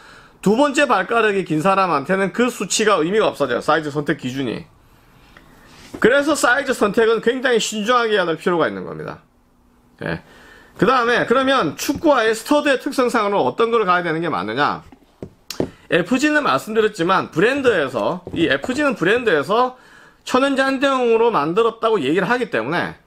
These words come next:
일단은 천연잔디용으로 만들어진 에프지는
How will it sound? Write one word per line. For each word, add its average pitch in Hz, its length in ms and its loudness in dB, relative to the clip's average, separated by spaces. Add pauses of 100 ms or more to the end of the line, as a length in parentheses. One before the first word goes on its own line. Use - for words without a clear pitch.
(500)
일단은 262 440 0
천연잔디용으로 233 880 0
만들어진 175 680 -2
에프지는 202 640 -2